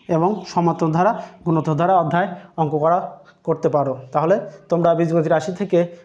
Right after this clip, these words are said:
ন্যূনতম দুই সেট অঙ্ক পরীক্ষায় করতে পারবা।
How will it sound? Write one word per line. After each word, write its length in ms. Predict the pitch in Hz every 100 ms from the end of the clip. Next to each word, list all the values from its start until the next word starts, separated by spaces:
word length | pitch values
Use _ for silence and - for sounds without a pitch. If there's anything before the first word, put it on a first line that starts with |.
| _
ন্যূনতম 460 | 202 233 233 233 180
দুই 160 | 160 185
সেট 220 | 226 233
অঙ্ক 300 | 202 175 170 - -
পরীক্ষায় 280 | 175 160 180
করতে 300 | 170 151 -
পারবা। 420 | 143 135 127 127